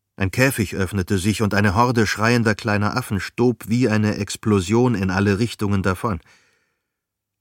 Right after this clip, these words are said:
Eugen ließ den Hafen hinter sich und ging auf den Umriss des Kegelberges zu.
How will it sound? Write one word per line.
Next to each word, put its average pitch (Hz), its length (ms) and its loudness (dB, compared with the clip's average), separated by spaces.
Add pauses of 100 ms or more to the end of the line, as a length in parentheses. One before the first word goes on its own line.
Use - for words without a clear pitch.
(760)
Eugen 139 380 2
ließ 131 320 -4
den 113 420 0
Hafen 117 340 -2
hinter 117 340 -2
sich 135 340 -6
und 117 260 -4
ging 143 300 -2
auf 117 200 -2
den 117 220 0
Umriss 127 480 0
des - 260 -6
Kegelberges 90 840 0
zu. 90 300 -6